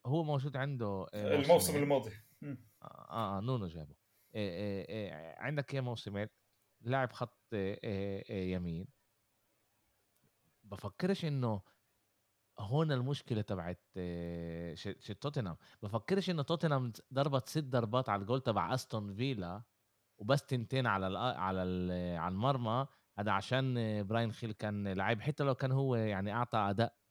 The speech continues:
Speaker 1: سيء جدًا. مش هاي المشكلة.
Speaker 2: لا، لا،
Speaker 1: المشكلة هي
Speaker 2: بس بحكي
Speaker 1: بكونتي
Speaker 2: لك إنه،
Speaker 1: نفسه
Speaker 2: أنا
Speaker 1: وب-،
Speaker 2: بس
Speaker 1: بال-
Speaker 2: بحكي لك إنه، آه، أنا ب-، أنا شوف، أنا كمان شغلة كمان كتير مهمة بدي أحكيها، إنه كمان توتنهام مشتاقة لسون.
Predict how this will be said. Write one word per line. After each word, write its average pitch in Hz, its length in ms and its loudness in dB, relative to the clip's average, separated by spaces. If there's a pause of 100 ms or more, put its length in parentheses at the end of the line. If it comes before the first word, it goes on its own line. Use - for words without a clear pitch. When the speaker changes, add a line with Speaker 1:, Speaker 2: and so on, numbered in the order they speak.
(160)
Speaker 1:
سيء 117 380 0
جدًا. 92 340 -4 (920)
مش 104 180 -2
هاي 147 80 8
المشكلة. 147 460 -2 (380)
Speaker 2:
لا، 113 60 -4
لا، 170 200 12
Speaker 1:
المشكلة - 0 -
هي - 80 10
Speaker 2:
بس 127 120 8
بحكي 160 240 10
Speaker 1:
بكونتي - 0 -
Speaker 2:
لك 180 120 12
إنه، 185 80 8
Speaker 1:
نفسه 160 380 12
Speaker 2:
أنا 175 80 12
Speaker 1:
وب-، 165 60 10
Speaker 2:
بس 160 80 10
Speaker 1:
بال- - 100 2
Speaker 2:
بحكي 165 180 10
لك 175 160 12
إنه، 165 180 8
آه، 156 440 10 (1200)
أنا 208 140 12
ب-، 180 80 12
أنا 196 340 12
شوف، - 360 6
أنا 170 140 12
كمان 175 340 10
شغلة 160 340 8
كمان 135 320 4
كتير 135 200 4
مهمة 139 260 2
بدي 131 100 6
أحكيها، 165 480 6 (340)
إنه 131 140 2
كمان 147 600 6 (480)
توتنهام 147 640 2
مشتاقة 151 540 6
لسون. 120 460 2